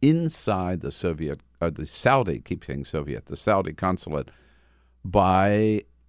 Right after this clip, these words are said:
according to Turkish government, a hit squad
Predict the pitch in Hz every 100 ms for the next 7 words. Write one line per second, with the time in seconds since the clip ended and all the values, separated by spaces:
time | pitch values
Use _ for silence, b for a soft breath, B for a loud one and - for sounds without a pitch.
0 | - - 95 95 98 90 95 95 95 95
1 | - _ _ _ _ _ 87 82 82 -
2 | 151 151 87 80 _ _ _ _ _ _
3 | - 76 - 180 - - 92 80 73 80